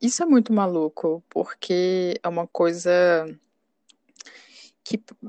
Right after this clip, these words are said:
não é que, que paralisa, assim, de,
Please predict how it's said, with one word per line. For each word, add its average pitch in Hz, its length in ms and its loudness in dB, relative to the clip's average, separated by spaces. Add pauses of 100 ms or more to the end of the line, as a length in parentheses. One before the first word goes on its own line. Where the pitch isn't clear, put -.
(100)
não 226 220 2
é 269 80 4
que, 262 300 2
que - 180 -16
paralisa, 180 640 2
assim, 160 500 -6
de, - 160 -12